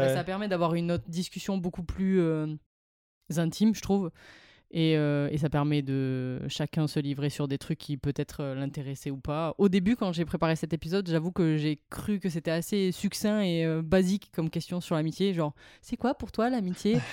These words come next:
Speaker 2: On dirait un test de vacances, tu sais,
Speaker 1: Et lui,
Speaker 2: euh.
Speaker 1: c'est ton petit copain.
Speaker 2: <laughs> Mais ouais, alors que finalement, euh, c'est pas si simple à donner comme définition. Et il y a pas tant de définitions de l'amitié sur Internet, ou alors c'est vraiment, euh, bateau et cucul à praline,
Speaker 1: Ouais.
Speaker 2: alors que,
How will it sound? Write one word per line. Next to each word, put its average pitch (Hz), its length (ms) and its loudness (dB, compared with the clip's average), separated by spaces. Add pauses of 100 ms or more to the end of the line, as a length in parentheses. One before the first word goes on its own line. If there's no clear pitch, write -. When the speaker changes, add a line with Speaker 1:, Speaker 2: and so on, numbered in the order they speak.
(220)
Speaker 2:
On 226 60 8
dirait 202 260 4
un 202 140 4
test 247 360 4
de 196 140 6
vacances, 196 460 4
tu 196 120 -6
sais, 226 200 2
Speaker 1:
Et 233 60 4
lui, 180 80 6
Speaker 2:
euh. 208 160 6
Speaker 1:
c'est 202 180 2
ton 180 120 4
petit 190 160 2
copain. 196 480 6
Speaker 2:
<laughs> 226 80 -2
Mais 226 140 4
ouais, 247 240 6
alors 190 300 4
que 220 100 -4
finalement, 214 560 4
euh, - 80 4
c'est 202 160 2
pas 240 240 2
si 220 220 -2
simple 262 340 2
à 180 80 4
donner 185 320 4
comme 185 240 2
définition. 185 680 -2
Et 170 420 -2
il 165 40 -4
y 165 60 -2
a 165 60 -2
pas 185 160 0
tant 240 260 4
de 190 100 6
définitions 196 500 2
de 196 120 4
l'amitié 185 340 2
sur 185 160 -2
Internet, 180 500 -4
ou 160 180 -4
alors 170 260 -4
c'est 156 140 -6
vraiment, 170 420 -2
euh, 151 100 -2
bateau 180 580 0
et 156 300 0
cucul - 380 -4
à 175 80 2
praline, 135 300 2
Speaker 1:
Ouais. 131 80 4
Speaker 2:
alors 127 200 0
que, 147 500 -6